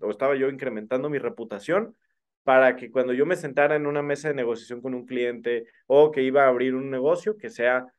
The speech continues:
más sencillo por mi reputación asociarla a este, ¿no? Entonces, ese siempre fue mi objetivo desde el día uno. De repente te vas por otros lados cuando te llegan oportunidades, o sea, en algún momento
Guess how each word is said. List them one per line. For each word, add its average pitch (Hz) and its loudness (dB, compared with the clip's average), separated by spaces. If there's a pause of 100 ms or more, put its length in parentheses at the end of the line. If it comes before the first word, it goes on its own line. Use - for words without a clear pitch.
(120)
más 151 0
sencillo 160 -6
por 127 -4
mi 123 0
reputación 139 -4
asociarla 110 -2
a 95 -4
este, 90 -10
¿no? 131 -6
Entonces, 123 -6 (1040)
ese 147 -2
siempre 160 -2
fue 156 -4
mi 156 -4
objetivo 156 -2
desde 123 0
el 110 -6
día 120 2
uno. 143 -4
De 131 2
repente 165 0
te 160 -2
vas 151 0
por 165 -2
otros 160 -4
lados 151 2
cuando 123 -2
te 117 -2
llegan 151 2
oportunidades, 127 -2
o 113 -12
sea, 117 -4
en 120 -4
algún 120 -2
momento 156 0